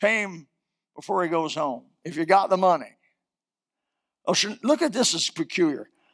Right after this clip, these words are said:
"Thou shalt not curse the deaf." Think of, think how mean it is when you talk behind my back. Just because I can't hear you. "Thou shalt not curse the deaf,"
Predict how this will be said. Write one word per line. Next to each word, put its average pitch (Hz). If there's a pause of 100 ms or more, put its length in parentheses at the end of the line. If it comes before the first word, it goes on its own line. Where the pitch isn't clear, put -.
(140)
"Thou 214
shalt 226
not 262
curse 240
the 175
deaf." 147 (2000)
Think 320
of, 226
think 294
how 196
mean 208
it 160
is - (800)
when 180
you 202
talk 185
behind 156
my 143
back. - (1800)
Just 208
because 185
I 160
can't 160
hear 143
you. - (3000)
"Thou 220
shalt 240
not 269
curse 240
the 285
deaf," 311